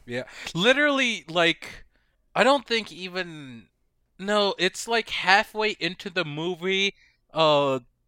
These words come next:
that's when they first started mentioning space, and when that came up, I know,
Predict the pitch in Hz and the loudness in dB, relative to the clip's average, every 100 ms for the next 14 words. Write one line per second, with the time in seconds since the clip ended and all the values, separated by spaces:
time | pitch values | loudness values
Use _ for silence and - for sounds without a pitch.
0 | - 165 - 175 175 175 165 - 175 175 | 2 2 4 -4 -2 -2 -4 -2 0 0
1 | - 180 175 151 160 165 190 170 - - | -2 -2 -2 -2 -2 -2 -4 -8 -10 -6
2 | 175 170 185 - - - 165 156 139 175 | 0 0 0 -8 -18 -2 0 0 2 2
3 | 202 190 160 208 226 226 - 247 208 185 | 2 -2 0 6 6 4 0 0 0 4
4 | 185 123 _ - - - 175 208 180 180 | 4 4 _ -20 -20 4 6 6 2 0
5 | 190 151 101 | 0 0 -2